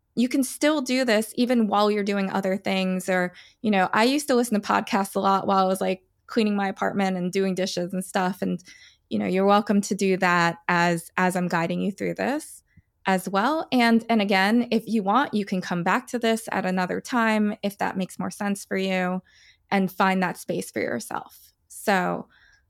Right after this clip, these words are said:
I open it up for you on how you use this meditation, but this is what I'm offering to you. So let's get started. So if you, if you are able to, I suggest that you find a nice, comfortable seated position,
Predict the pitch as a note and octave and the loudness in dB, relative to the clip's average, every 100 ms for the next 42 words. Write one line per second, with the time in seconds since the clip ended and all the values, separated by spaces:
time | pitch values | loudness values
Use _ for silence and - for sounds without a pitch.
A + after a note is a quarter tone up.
0 | - F#3+ F#3 F3+ - A#3 B3 C#4+ A#3+ G#3+ | -2 2 2 2 0 0 4 4 4 4
1 | G3+ - G3+ F#3+ F#3+ F#3+ F#3 - F#3+ G3+ | 2 0 -2 0 0 0 0 -2 -2 2
2 | G3 G3 F#3+ F#3 F#3+ G#3 A#3 A#3 A3 A#3 | 2 2 2 0 0 -2 -4 0 2 0
3 | - A#3 - C#4 C#4+ D4+ D4 G3+ F#3+ F3+ | -2 -2 -2 -2 -2 -4 0 2 4 2
4 | - G3+ G3 G3 G3 F3+ F3+ E3+ F3 E3 | -2 -2 -2 -2 -2 -2 -2 -2 -2 0
5 | - E3+ G#3 A3 G#3+ F#3+ - A3+ A#3+ - | -2 0 0 2 2 2 0 -2 -4 -4
6 | B3 A3 A#3+ A#3+ C#4+ C#4 - G3 F#3 F3+ | 2 4 4 2 -4 -2 0 2 4 2
7 | F#3 F#3 - - A3 G#3+ A3 A3 G#3+ A3 | 2 0 -6 -2 0 2 2 2 2 0
8 | A3+ A3+ G#3+ A3+ D#4 - A3+ A3 - G3+ | 0 0 4 4 4 4 4 2 0 -2
9 | G3 C#4+ D#4 _ _ _ _ _ _ A#3+ | 0 -2 -6 _ _ _ _ _ _ -6
10 | G3 G3+ G3 G3 - G3+ G#3 G3+ G3+ F#3+ | -4 -4 -2 -2 0 -2 0 -2 0 0
11 | F#3+ G3 G3 - G#3+ F#3+ F#3 - - F3+ | 2 2 0 -2 -2 0 -2 -4 -8 -6
12 | F#3+ F#3 F3+ F3 F3 _ - - G3 F#3 | -6 -2 0 0 -4 _ -12 -4 -2 0
13 | F3+ F3 F3+ _ _ _ - G3 B3 C4 | 0 -2 -8 _ _ _ -8 -2 -2 0
14 | C4+ B3 A#3 A#3 | 0 2 2 2